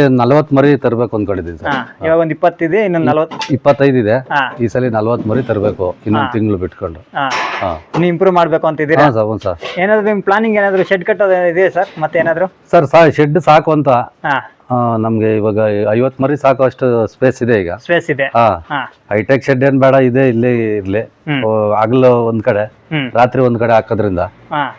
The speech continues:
Speaker 1: ಕಸ ಗುಡ್ಸ್ಕೊಳ್ಳೋದಕ್ಕೂನು ಬೇರೆ ಶೆ-, ಚೆ-, ಇದಾಗುತ್ತೆ.
Speaker 2: ಓ, ಪ್ಲೇಸಸ್ ಚೇಂಜ್
Speaker 1: ಪ್ಲೇಸ್
Speaker 2: ಆಗುತ್ತೆ.
Speaker 1: ಚೇ-, ಚೇಂಜ್ ಮಾಡಿದ್ರೆ
Speaker 2: ಹಾ.
Speaker 1: ಸ್ವಲ್ಪ ಅನುಕೂಲ.
Speaker 2: ಇವಾಗ
Speaker 1: ಒಂದು
Speaker 2: ಇಲ್ಲೇ ಅರ್ಧದಲ್ಲೇ
Speaker 1: ಹಾ, ಈ ಕಡೆ ಅರ್ಧದಲ್ಲಿ,
Speaker 2: ಹಾ.
Speaker 1: ಆ, ಹಗಲೊತ್ತು,
Speaker 2: ಹಾ.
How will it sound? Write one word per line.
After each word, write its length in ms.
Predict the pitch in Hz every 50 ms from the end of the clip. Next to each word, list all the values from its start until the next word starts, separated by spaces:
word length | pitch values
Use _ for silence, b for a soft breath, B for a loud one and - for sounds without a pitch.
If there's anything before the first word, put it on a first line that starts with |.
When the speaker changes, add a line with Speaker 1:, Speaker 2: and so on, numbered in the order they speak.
| _ -
Speaker 1:
ಕಸ 200 | - 135 127 127
ಗುಡ್ಸ್ಕೊಳ್ಳೋದಕ್ಕೂನು 1000 | 165 156 143 147 131 - - 147 139 127 131 117 - 135 135 135 123 117 107 104
ಬೇರೆ 220 | 110 127 135 139 127
ಶೆ-, 200 | - 131 113 104
ಚೆ-, 380 | - - 113 110 104 104 104
ಇದಾಗುತ್ತೆ. 400 | 104 107 117 110 92 95 - -
Speaker 2:
ಓ, 320 | 101 170 156 156 147 131 120
ಪ್ಲೇಸಸ್ 480 | - - 170 190 175 - 214 - -
ಚೇಂಜ್ 120 | - 175 147
Speaker 1:
ಪ್ಲೇಸ್ 260 | 156 151 135 147 135
Speaker 2:
ಆಗುತ್ತೆ. 220 | 139 131 120 107
Speaker 1:
ಚೇ-, 80 | 95 -
ಚೇಂಜ್ 200 | 135 147 147 139
ಮಾಡಿದ್ರೆ 400 | 139 139 139 131 120 104 101 110
Speaker 2:
ಹಾ. 440 | 123 - - - 147 139 127 - -
Speaker 1:
ಸ್ವಲ್ಪ 260 | - 151 165 151 147
ಅನುಕೂಲ. 300 | 143 131 131 123 127 113 95 - - _ _ _ - _ _ _ _ _ _ _ _ _ _ _ -
Speaker 2:
ಇವಾಗ 120 | 160 165
Speaker 1:
ಒಂದು 240 | 175 196 208 208 196
Speaker 2:
ಇಲ್ಲೇ 420 | 180 180 190 202 220 233 220 208 196
ಅರ್ಧದಲ್ಲೇ 920 | 175 160 160 170 165 160 196 196 180 185 196 220 254 247 226 180 143 - - -
Speaker 1:
ಹಾ, 200 | 147 156 156 143
ಈ 160 | - 147 156 156
ಕಡೆ 220 | 160 165 170 165
ಅರ್ಧದಲ್ಲಿ, 500 | 156 151 143 160 147 156 147 117 107 117
Speaker 2:
ಹಾ. 400 | 131 120 - 131 151 135 120 - _ _ _ _ -
Speaker 1:
ಆ, 840 | 127 135 135 131 127 123 123 123 120 123 117 117 113 117 117 123 123
ಹಗಲೊತ್ತು, 420 | 123 127 143 160 156 156 - 113 117
Speaker 2:
ಹಾ. 520 | 127 - _ - - 156 143 127 117 -